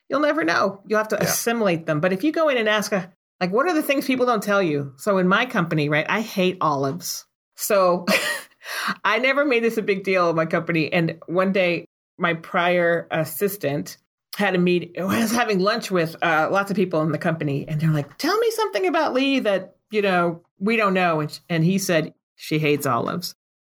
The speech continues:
Speaker 1: Well, from then on, every time we order pizza for the company, there are no ol-,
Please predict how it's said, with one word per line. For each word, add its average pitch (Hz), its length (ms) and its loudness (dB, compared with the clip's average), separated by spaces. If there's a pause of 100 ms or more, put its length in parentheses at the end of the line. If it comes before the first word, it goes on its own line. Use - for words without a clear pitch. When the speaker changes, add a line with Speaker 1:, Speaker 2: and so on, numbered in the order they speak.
Speaker 1:
Well, 190 500 -2 (100)
from 262 400 0
then 269 260 0
on, 185 580 2 (180)
every 220 180 0
time 240 180 -2
we 202 120 2
order 190 180 0
pizza 226 380 -2
for 185 120 -2
the 170 60 -2
company, 156 680 -2
there 175 140 0
are 175 100 2
no 175 180 2
ol-, 160 240 -2